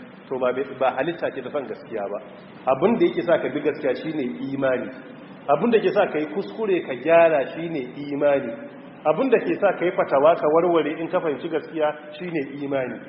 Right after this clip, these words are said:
In ba haka ba, to ɗan adam baya iya karɓan gyara. Ɗan adam zai iya ga duk hujja zai karyata. To, shi sa ake, hatta annaba ana karyatawa. In ba haka ba, wa zai rayu da Annabi Muhammad sallallahu alaihi wasallam? Ko ya karanta Qur'ani, ya duba mu'jizan da ke Qur'ani, ya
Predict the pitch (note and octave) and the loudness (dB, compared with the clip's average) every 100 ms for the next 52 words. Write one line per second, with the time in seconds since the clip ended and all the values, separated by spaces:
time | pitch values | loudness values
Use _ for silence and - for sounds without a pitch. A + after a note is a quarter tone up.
0 | - - - - - A3+ A#3+ F#3+ E3+ E3 | -18 -18 -18 -18 -6 -2 2 2 2 0
1 | D#3 D#3 D3 D3 E3 D3+ C3 C#3+ C#3 C#3 | -4 -4 -6 -8 -6 -6 -4 -4 -4 -6
2 | B2 G#2+ A2+ A2+ A#2 A2 G#2+ - - - | -8 -10 -10 -6 -4 -4 -4 -8 -16 -20
3 | - - F#3+ G#3+ G3 F3 E3+ F3 D#3+ C#3 | -6 2 4 4 2 0 -2 -2 -4 -4
4 | C#3 G#3+ - A3 F#3 D#3+ D#3 D3 B2 A2+ | -4 -6 -6 0 2 4 2 0 -2 -4
5 | - - - - - D#3 D3 E3+ E3+ D#3 | -6 -14 -16 -16 -10 -6 -2 0 0 -4
6 | D3 - D3+ - F3+ F3+ F3+ F3+ F3+ D3+ | -8 -6 -6 -4 -2 0 2 2 2 2
7 | C#3+ C#3 C3+ A2+ G2 - - - F3+ A3 | 2 0 0 -2 -2 -8 -12 0 2 4
8 | F3 D#3 E3 D3+ D3 C#3+ F#3+ D#3+ D3+ E3+ | 4 2 0 4 6 6 6 4 4 2
9 | C#3+ C3+ D3 B2 A#2+ C3+ A#2+ B2+ C3 B2 | 0 0 -2 -2 -2 -2 -2 -4 -4 -4
10 | A2 - - - G3 G#3+ F3+ G3+ G3 E3 | -4 -8 -14 4 6 8 6 2 0 0
11 | C#3+ C#3+ C#3+ F3 F#3+ F#3 C#3+ - - - | -2 -2 -4 2 2 2 -4 -10 -16 -6
12 | D#3 E3 A3 G3+ D3+ F#3+ F#3+ B3 A#3+ E3 | 0 2 2 2 2 0 0 2 2 2
13 | - D#3+ D#3 D#3+ E3+ E3+ | -2 -6 -4 -2 0 0